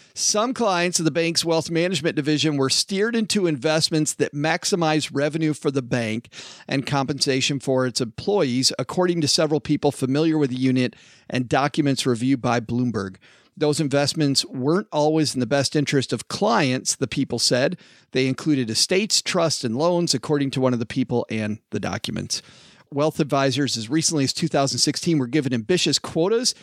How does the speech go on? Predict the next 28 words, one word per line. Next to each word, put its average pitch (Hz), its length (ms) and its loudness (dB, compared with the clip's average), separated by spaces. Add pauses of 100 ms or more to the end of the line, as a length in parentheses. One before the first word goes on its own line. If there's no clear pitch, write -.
(240)
and - 140 -2
could 175 160 2
earn 160 220 2
extra 202 360 0
pay 202 360 0
by 151 160 0
steering 175 380 0
clients 175 460 0
into 165 140 2
loans 151 380 0
and 139 100 -2
accounts 147 400 0
with 135 140 -2
recurring 143 460 0
fees, 107 600 -2 (320)
said 123 320 0
the 127 60 -2
people, 175 420 2
who 147 160 2
included 143 380 0
one 220 200 0
current 190 300 0
and 151 80 -6
five 151 300 0
former 143 360 0
Wells 123 280 0
Fargo 123 400 0
advisors. 110 580 -2